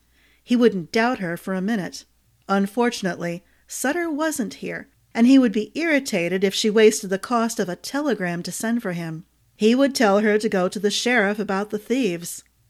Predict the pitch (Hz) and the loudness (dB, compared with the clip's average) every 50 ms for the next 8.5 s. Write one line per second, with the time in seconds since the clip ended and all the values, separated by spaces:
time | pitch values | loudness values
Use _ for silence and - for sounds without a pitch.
0 | _ _ - 214 202 196 202 196 - 208 202 220 226 208 185 185 196 196 - _ | _ _ -2 0 2 2 2 0 -2 0 2 4 4 4 4 2 -2 -4 -10 _
1 | - 208 185 175 190 180 208 233 247 240 - 214 180 165 165 170 175 190 _ _ | -4 -2 -2 -2 0 0 2 2 0 0 -4 -6 -6 -6 -6 -8 -8 -10 _ _
2 | - 233 220 - - 320 349 392 392 359 - 285 226 247 339 349 349 381 277 269 | -8 -6 -4 -2 -2 -2 -2 -2 -2 -4 -2 -2 0 0 0 0 -2 -6 -6 -4
3 | 262 262 285 330 - 311 302 285 277 277 233 226 240 262 294 339 359 - - 202 | -2 0 0 0 -2 -2 -4 -4 -2 -2 -2 -2 0 -2 -2 -2 -4 -6 -6 -8
4 | 175 165 165 - _ _ _ _ _ _ - 220 220 214 226 220 233 240 247 262 | -8 -8 -10 -14 _ _ _ _ _ _ 4 4 6 8 8 8 8 6 4 2
5 | 294 262 - 190 190 185 185 190 202 220 214 - 262 226 208 214 233 262 262 220 | 0 -2 -2 -2 -2 0 2 2 2 2 2 2 0 0 2 2 0 0 0 0
6 | 202 208 185 185 170 165 - 180 180 185 185 202 202 190 180 180 196 220 240 233 | 0 -2 -2 -2 -4 -6 -6 -4 -2 0 0 0 0 0 0 0 0 0 0 2
7 | 226 190 185 175 165 165 170 170 175 180 202 233 269 294 - _ _ _ - 175 | 2 0 0 0 -2 -4 -4 -4 -4 -2 -2 -2 -4 -4 -6 _ _ _ -8 -4
8 | 175 180 202 214 202 175 170 175 180 190 | 0 0 0 0 -2 -2 -4 -4 -6 -8